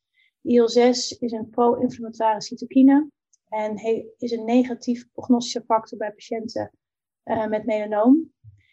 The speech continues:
En blokkering van il zes met tocilizumab is effectief gebleken voor steroïdrefractaire bijwerkingen van de immune checkpoint inhibitors.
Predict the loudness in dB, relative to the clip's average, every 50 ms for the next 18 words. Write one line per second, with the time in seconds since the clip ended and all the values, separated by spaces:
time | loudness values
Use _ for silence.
0 | _ _ _ _ -8 -6 -4 -2 0 0 0 2 4 4 6 6 6 4 0 0
1 | 0 0 0 0 -2 -2 0 0 0 0 -2 -4 -6 -6 -6 -6 -6 -6 -6 -8
2 | -12 -12 -6 -4 -2 -2 0 -2 -2 -4 -10 -18 _ -12 -10 -8 -8 -8 -8 -10
3 | -12 -2 0 0 0 0 -2 -10 -8 -6 -4 -4 -2 -4 -4 -2 -2 -2 -2 -4
4 | _ _ _ _ _ _ _ -8 -8 -8 -6 -4 -4 -4 -4 -6 -8 -12 -14 _
5 | _ _ _ -8 -8 -8 -8 -12 -12 -8 -8 -6 -6 -6 -6 -4 0 2 4 4
6 | 4 4 4 2 2 2 2 2 0 0 0 0 2 2 4 4 4 4 2 0
7 | -4 -4 -4 -6 -8 -6 -6 -6 -6 -4 -6 -6 -6 -6 -6 -6 -8 -12 -16 -20